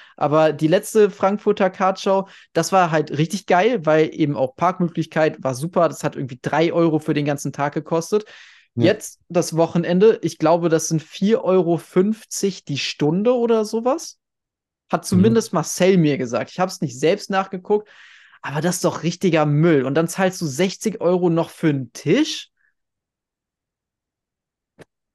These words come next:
Speaker 2: Okay.
Speaker 1: Ich weiß nicht, warum muss das sein? Also,
Speaker 2: Das, das
Speaker 1: versteh
Speaker 2: weiß
Speaker 1: ich
Speaker 2: ich,
Speaker 1: nicht.
Speaker 2: das, das, das ist jetzt tatsächlich auch an mir,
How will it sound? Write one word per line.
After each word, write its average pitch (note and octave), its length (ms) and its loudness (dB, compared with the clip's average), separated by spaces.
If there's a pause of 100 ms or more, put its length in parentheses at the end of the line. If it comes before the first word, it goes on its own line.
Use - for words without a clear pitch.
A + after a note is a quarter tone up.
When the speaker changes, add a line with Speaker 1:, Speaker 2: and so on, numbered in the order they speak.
(180)
Speaker 2:
Okay. A#2 500 -2
Speaker 1:
Ich D3 220 0
weiß F3+ 320 2
nicht, C3+ 200 -2
warum F#3+ 320 2
muss G3+ 200 0
das F3+ 220 0
sein? D3 500 -2 (460)
Also, D3 680 0
Speaker 2:
Das, A2 300 -8 (260)
das C3+ 180 0
Speaker 1:
versteh A#2 180 2
Speaker 2:
weiß F#3 140 6
Speaker 1:
ich C#3+ 60 0
Speaker 2:
ich, C3 60 -2
Speaker 1:
nicht. C3+ 140 -2
Speaker 2:
das, - 340 -6
das, - 300 -10
das - 360 -6
ist - 240 -8
jetzt A2+ 200 -4
tatsächlich B2 480 0
auch C3 200 -2
an B2+ 120 2
mir, A#2 380 2